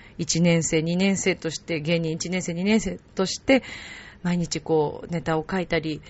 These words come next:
えー、それこそ舞台に立ったりとか、えー、いろんなことをされていらっしゃる中で、それだけキャリアによってもうどんどん変わっていくっていうのを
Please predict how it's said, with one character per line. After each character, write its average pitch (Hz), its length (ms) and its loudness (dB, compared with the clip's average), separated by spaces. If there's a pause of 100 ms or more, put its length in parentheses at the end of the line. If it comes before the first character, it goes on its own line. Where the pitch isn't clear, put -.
(400)
え 160 1300 -12
ー、 - 40 -12
そ 190 120 -2
れ 160 40 0
こ 165 120 -4
そ 170 100 -2
舞 170 140 -2
台 180 140 2
に 165 80 -2
立 196 120 0
っ 202 60 2
た 180 160 0
り 151 80 -6
と 156 100 -4
か、 151 240 -6 (360)
え 160 120 -6
ー、 151 40 -4
い 147 100 -4
ろ 165 100 2
ん 165 120 0
な 160 120 0
こ 175 140 -2
と 220 220 10
を 170 40 6
さ 165 160 -2
れ 165 140 0
て 165 500 4 (140)
い 170 80 -4
ら 185 80 2
っ - 20 2
し 190 140 0
ゃ 190 40 4
る 165 360 -2
中 214 280 2
で、 170 300 6 (240)
そ - 160 0
れ 175 60 6
だ 165 100 4
け 170 80 -2
キ - 180 6
ャ 208 40 8
リ 190 160 6
ア 170 40 4
に 165 140 0
よ 165 80 2
っ 160 60 -4
て - 480 8
も 165 160 0
う - 20 -8
ど 185 140 4
ん 202 80 4
ど 180 80 2
ん 165 120 -2
変 160 140 0
わ 160 80 2
っ - 20 2
て - 180 0
い 165 60 2
く 190 120 6
っ 196 40 6
て - 200 2
い - 20 4
う 160 60 2
の 165 260 6
を - 80 4